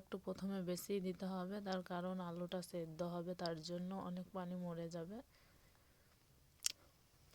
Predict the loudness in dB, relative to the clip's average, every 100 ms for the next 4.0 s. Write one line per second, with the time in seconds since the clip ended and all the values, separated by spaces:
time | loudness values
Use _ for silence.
0 | -20 -20 -20 -20 -20 -20 -20 -20 -20 -20
1 | -20 -20 -18 -12 -6 -2 0 2 0 -2
2 | -4 -2 -2 0 0 0 0 -2 -2 -2
3 | 0 0 0 0 0 0 0 -2 -2